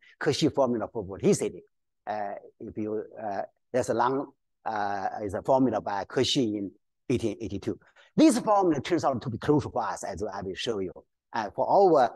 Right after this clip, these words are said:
analysis, this play a very important role. That's one important thing. Second important thing is, uh,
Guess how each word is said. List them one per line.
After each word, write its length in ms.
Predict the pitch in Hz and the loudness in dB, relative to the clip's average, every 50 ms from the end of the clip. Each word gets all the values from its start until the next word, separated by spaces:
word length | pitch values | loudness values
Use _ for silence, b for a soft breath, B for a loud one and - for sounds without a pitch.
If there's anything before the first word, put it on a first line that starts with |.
| - _ - | -4 _ 0
analysis, 600 | 139 143 190 262 269 220 151 - 139 101 85 - - _ _ - | 2 4 4 4 2 0 -2 -2 -4 -6 -8 -12 -20 _ _ -2
this 200 | 151 147 - - - | -2 -2 -2 -2 -10
play 200 | - - 143 127 | -4 -2 0 0
a 80 | 110 | 2
very 220 | 101 135 135 127 110 | 2 2 2 2 0
important 320 | 101 87 101 95 85 80 | -2 -4 -6 -10 -12 -14
role. 100 | 80 - - - | -20 -6 0 2
That's 180 | 226 240 240 | 2 2 2
one 380 | 220 208 185 220 208 208 208 - - _ _ _ _ - | 0 0 0 2 0 0 -2 -4 -6 _ _ _ _ -4
important 440 | 127 113 123 117 113 107 95 85 82 | -2 0 2 2 2 0 -2 -8 -12
thing. 140 | - - 80 _ _ _ _ - | -14 -16 -18 _ _ _ _ -4
Second 280 | - - 294 226 254 247 | 2 2 4 4 4 2
important 400 | 226 190 196 202 185 170 147 - | 2 4 4 4 4 4 2 0
thing 240 | 180 160 147 131 | -2 -2 -2 -2
is, 100 | 117 113 | -2 0
uh, 80 | 127 | 0